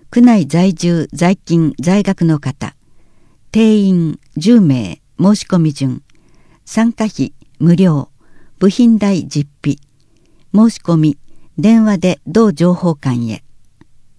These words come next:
等々力渓谷、丸子川エコツア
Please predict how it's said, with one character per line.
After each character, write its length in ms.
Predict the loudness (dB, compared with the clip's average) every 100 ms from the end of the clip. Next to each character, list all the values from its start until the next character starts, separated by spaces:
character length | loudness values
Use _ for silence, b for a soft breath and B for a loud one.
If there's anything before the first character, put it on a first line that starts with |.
| _ _ _ _ _ _ _ _ _
等 140 | 0
々 240 | 2 2 2
力 160 | -4
渓 240 | -4 -2 -2
谷、 380 | -6 -8 -8 -8 -14
丸 300 | -2 0 2
子 160 | 0 0
川 340 | 2 0 -2 -4
エ 80 | -8
コ 160 | -4 -4
ツ 260 | -4 -6
ア 240 | -4 -6